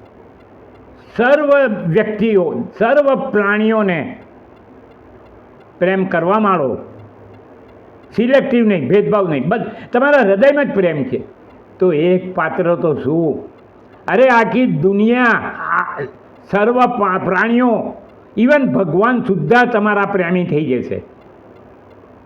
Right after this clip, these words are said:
તમારે પ્રેમ જ કરવો છે ને, તો ભગવાન પણ તમે, તમને પ્રે-, તમારા પ્રેમી થઈ જશે. ભગવાન પણ પ્રેમ ઈચ્છે છે,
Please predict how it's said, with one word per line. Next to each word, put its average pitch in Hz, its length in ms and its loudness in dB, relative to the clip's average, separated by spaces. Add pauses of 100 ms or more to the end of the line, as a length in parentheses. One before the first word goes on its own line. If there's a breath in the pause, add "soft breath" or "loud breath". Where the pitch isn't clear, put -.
(320)
તમારે 156 260 -2
પ્રેમ 156 340 -2
જ 254 120 -4
કરવો 233 240 4
છે 190 160 0
ને, 123 240 -6 (520)
તો 254 180 6
ભગવાન 190 460 0
પણ 220 200 0
તમે, 202 280 -2 (500)
તમને 185 280 0 (1600 loud breath)
પ્રે-, 180 100 -2
તમારા 185 420 -2
પ્રેમી 170 320 -2
થઈ 156 160 -2
જશે. 131 300 -2 (580 loud breath)
ભગવાન 220 360 2
પણ 262 200 4
પ્રેમ 240 280 2
ઈચ્છે 202 340 0
છે, 120 300 -6